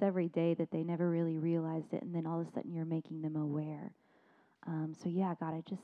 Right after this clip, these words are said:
I just declare, um, a cultivation of awareness in, um, new realms this morning, um, that, that you are giving them eyes to see, um, 'cause once you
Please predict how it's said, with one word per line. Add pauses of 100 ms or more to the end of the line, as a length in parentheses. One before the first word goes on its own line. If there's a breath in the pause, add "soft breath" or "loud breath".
I
just
declare,
um,
a
cultivation
of
awareness (800 soft breath)
in,
um,
new
realms
this
morning, (480 loud breath)
um, (160)
that, (280)
that (160)
you
are
giving
them
eyes (120)
to (200)
see, (520 soft breath)
um,
'cause
once
you